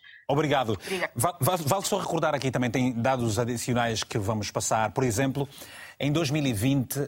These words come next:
Speaker 1: eh, o país registrou, Moçambique por acaso, o número mais baixo de fatalidades nas estradas dos últimos dez anos. Foram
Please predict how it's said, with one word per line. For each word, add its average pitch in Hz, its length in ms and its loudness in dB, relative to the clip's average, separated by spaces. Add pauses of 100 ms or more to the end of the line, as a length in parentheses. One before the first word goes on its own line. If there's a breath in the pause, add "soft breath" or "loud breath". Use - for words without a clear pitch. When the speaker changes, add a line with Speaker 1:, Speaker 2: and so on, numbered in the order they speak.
Speaker 1:
eh, 120 580 0
o 135 80 0
país 139 380 0
registrou, 117 360 0
Moçambique 120 440 -2
por 113 100 0
acaso, 123 380 2
o - 20 2
número 135 260 4
mais 160 380 2
baixo 147 500 0
de 110 80 -2
fatalidades 123 600 2
nas 113 140 0
estradas 131 460 0
dos 104 180 0
últimos 139 280 2
dez 139 320 2
anos. 139 340 0 (800 loud breath)
Foram 160 480 2